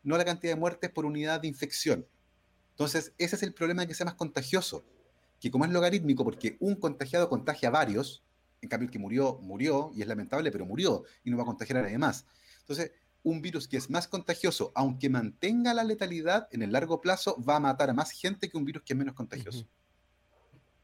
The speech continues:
Speaker 2: Ok, ok, sí entiendo, entiendo la,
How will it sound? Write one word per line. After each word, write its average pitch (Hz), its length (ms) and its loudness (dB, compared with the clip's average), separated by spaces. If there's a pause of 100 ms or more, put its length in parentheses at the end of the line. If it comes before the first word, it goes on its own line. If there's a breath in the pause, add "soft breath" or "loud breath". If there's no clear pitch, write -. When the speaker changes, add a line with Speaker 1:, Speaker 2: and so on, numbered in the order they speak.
(640)
Speaker 2:
Ok, 117 200 -4 (280)
ok, - 260 -4
sí - 120 -4
entiendo, 131 440 -2
entiendo 117 380 -6
la, 113 320 -4